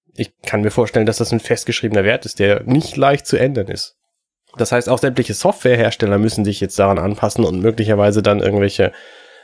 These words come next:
irgendwelche Bugfixes machen und so. Und da gibt's dann natürlich, äh, diverse weitere Komplikationen. Also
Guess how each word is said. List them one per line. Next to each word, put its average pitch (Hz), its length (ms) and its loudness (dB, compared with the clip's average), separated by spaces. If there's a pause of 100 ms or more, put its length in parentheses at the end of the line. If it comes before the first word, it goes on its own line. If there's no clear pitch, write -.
(120)
irgendwelche 104 400 0
Bugfixes 98 840 -4
machen 95 240 -2
und 90 120 0
so. 95 160 2
Und 87 140 0
da 95 80 2
gibt's - 180 -6
dann 101 100 4
natürlich, 98 460 0
äh, 95 240 2 (1200)
diverse 107 960 2
weitere 110 360 2
Komplikationen. 95 760 -2
Also 95 320 0